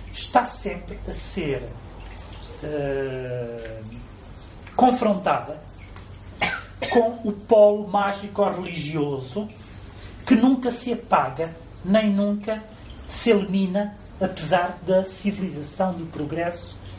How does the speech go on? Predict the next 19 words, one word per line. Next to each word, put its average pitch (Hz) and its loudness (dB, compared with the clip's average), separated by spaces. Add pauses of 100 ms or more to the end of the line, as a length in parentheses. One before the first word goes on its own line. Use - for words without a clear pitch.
(240)
e 160 -8 (100)
das 175 -2 (160)
conquistas 170 -4
técnicas 165 -2 (400)
e, 147 -6 (140)
portanto, 165 -2 (120)
do, 135 -6
do, 123 -8
das 123 -8
conquistas 147 -8
da 147 0
racionalidade. 143 -6 (720)
Portanto, 165 -6
em 165 0
todos 262 6
os 135 -8
momentos 220 -4 (1300)
haveria 208 2
sempre, 196 -2